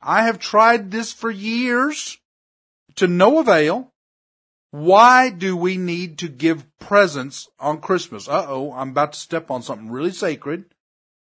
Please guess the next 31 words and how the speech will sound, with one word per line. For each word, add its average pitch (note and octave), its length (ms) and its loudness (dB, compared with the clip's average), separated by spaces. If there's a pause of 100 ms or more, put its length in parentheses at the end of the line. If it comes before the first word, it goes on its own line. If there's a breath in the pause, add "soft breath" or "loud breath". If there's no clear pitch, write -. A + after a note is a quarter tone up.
(540)
No F#3 360 6
one B3+ 420 2
wants D3 240 -2
to D3+ 100 -8
buy B2 280 0
into, B2 260 -10
well, D3 200 0
that C3+ 120 -6
we D3 120 -6
have C#3 260 -12
to A3+ 80 -14
give C#3+ 200 -10
presents. A#2+ 360 -12
That D3 100 -6
shows D3 400 -2
we D#3 120 -2
love G3+ 260 0
'em. A2 140 -10 (360 soft breath)
What F#3+ 380 0
you, G3 100 -4
do D#3 180 -8
you C#4+ 260 0
realize? A2+ 720 -2 (920)
Maybe C3 280 -6
you D#3+ 80 -4
don't G#3+ 240 2
realize, A#2+ 600 -2
but C3 220 -8
I C#3+ 240 4
do E3+ 240 -4
realize. A#2+ 680 -4